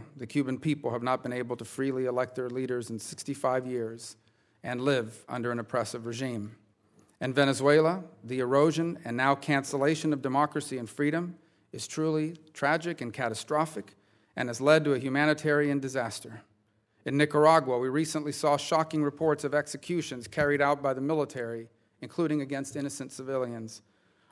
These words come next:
Our hemisphere clearly still has many challenges to overcome before the democratic ideals of the O A S Charter can fully be realized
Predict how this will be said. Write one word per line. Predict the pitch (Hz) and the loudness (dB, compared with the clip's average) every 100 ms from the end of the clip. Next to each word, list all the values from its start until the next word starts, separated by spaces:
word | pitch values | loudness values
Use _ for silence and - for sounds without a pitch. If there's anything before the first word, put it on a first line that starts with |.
| - | -2
Our | 131 | 2
hemisphere | 156 147 147 139 139 | 4 2 0 -2 -2
clearly | - 160 151 143 | -2 0 2 2
still | 139 147 | 0 0
has | 139 127 | 0 0
many | 143 156 | 0 0
challenges | 147 143 131 117 117 | 0 -2 -2 -4 -8
to | - | -6
overcome | 135 123 123 - 131 127 | -6 -6 -8 -6 -6 -6
before | 127 139 | -6 -4
the | 127 | -4
democratic | 127 135 131 131 131 135 131 | -2 -4 -4 -6 -6 -4 -4
ideals | 131 127 127 127 123 | -4 -4 -2 -4 -4
of | 120 | -6
the | 123 | -4
O | 120 | -4
A | 123 123 | -4 -4
S | 123 | -6
Charter | - 127 120 123 | -4 -2 -2 -6
can | 123 117 | -8 -10
fully | - 127 | -6 -6
be | 127 127 | -4 -6
realized | 127 131 117 113 113 113 | -4 -4 -2 -4 -6 -10